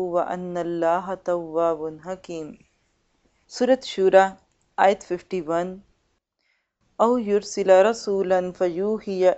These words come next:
बिइज़्निहि मा यशाउ इन्नहु अलियुन हकीम"। और सूरत निसा आयत वन थर्टी में आता है, "वइन यतफर्रक़ा युग़निल्लाहु कुल्लम मिन सअतिही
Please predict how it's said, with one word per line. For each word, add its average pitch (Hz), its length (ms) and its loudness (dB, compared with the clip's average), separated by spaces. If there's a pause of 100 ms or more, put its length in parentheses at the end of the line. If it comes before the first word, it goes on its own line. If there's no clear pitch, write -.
बिइज़्निहि 190 840 -6 (100)
मा 170 260 -2
यशाउ 165 1080 -2
इन्नहु 185 580 -4 (680)
अलियुन 180 680 -2
हकीम"। 165 600 -10 (1800)
और 202 140 6
सूरत 226 380 -2
निसा 190 320 -2
आयत 175 220 0
वन 175 220 -4
थर्टी 170 380 -6
में 185 140 -6
आता 165 280 -4
है, 170 160 -2 (540)
"वइन 214 300 2
यतफर्रक़ा 202 1000 0
युग़निल्लाहु 175 1000 -2
कुल्लम 196 540 -8
मिन 170 260 -8
सअतिही 175 760 -6